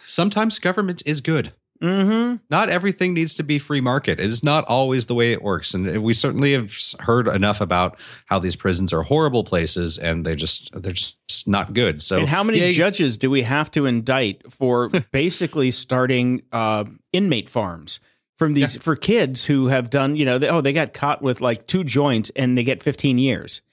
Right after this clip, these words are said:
Speaker 1: Yeah.
Speaker 2: You know,
Speaker 1: Yeah.
Speaker 2: it's
Speaker 1: That was
Speaker 2: ridiculous.
Speaker 1: that Arizona one in particular. I think there was one judge in Arizona. I don't remember his
Speaker 2: Yeah,
Speaker 1: name,
Speaker 2: it's
Speaker 1: but
Speaker 2: ridic-,
Speaker 1: yeah,
Speaker 2: it's
Speaker 1: there's a lot of that.
Speaker 2: ridiculous.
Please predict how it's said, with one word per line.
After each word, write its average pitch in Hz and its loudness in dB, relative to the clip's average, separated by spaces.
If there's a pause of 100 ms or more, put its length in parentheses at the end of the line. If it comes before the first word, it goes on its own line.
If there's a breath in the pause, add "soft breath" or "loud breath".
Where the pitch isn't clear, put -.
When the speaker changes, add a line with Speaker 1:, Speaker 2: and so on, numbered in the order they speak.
(240)
Speaker 1:
Yeah. - -2
Speaker 2:
You 123 2
know, 131 2
Speaker 1:
Yeah. - -20
Speaker 2:
it's 139 0
Speaker 1:
That - -4
was - -
Speaker 2:
ridiculous. 135 2
Speaker 1:
that 110 2
Arizona 113 0
one 82 -4
in 82 -8
particular. 78 -8
I 71 -6
think 71 -14
there 78 -10
was 76 -10
one 73 -8
judge - -10
in 71 -8
Arizona. 71 -6 (100)
I - -14
don't - -10
remember 76 -8
his 127 -2
Speaker 2:
Yeah, 104 2
Speaker 1:
name, 98 -6
Speaker 2:
it's 123 -8
Speaker 1:
but 135 -2
Speaker 2:
ridic-, 120 2
Speaker 1:
yeah, - 0
Speaker 2:
it's 190 2
Speaker 1:
there's 151 2
a 123 0
lot 101 4
of 90 0
that. 76 -2
Speaker 2:
ridiculous. - -4